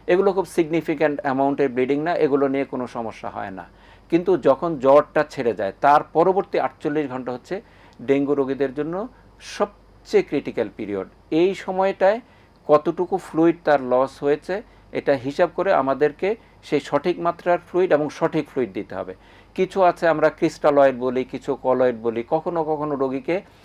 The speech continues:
যদি তার খুব বেশি পরিমাণে ব্লিডিং হয়,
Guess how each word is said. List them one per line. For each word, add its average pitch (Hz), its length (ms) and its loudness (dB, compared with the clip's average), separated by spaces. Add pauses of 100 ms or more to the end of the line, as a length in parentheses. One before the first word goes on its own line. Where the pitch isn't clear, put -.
(320)
যদি 147 320 4
তার 143 280 6 (760)
খুব 196 200 2
বেশি 147 480 2
পরিমাণে 151 520 0
ব্লিডিং 107 400 -2
হয়, 85 220 -8